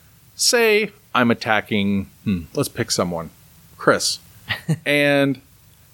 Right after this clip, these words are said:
I can ask the other players and say, "Hey, everybody, I'm attacking Chris. Who wants to dogpile on Chris?" And so I've put my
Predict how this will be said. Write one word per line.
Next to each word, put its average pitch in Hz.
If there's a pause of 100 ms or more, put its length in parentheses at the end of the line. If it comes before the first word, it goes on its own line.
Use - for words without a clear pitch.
I 170
can 165
ask 139
the 127
other 117
players 147
and 113
say, 113
"Hey, 113 (160)
everybody, 120 (200)
I'm 240
attacking 113
Chris. 226 (300)
Who 294
wants 254
to 175
dogpile 185
on 151
Chris?" - (420)
And 127
so 131
I've 151
put 165
my 117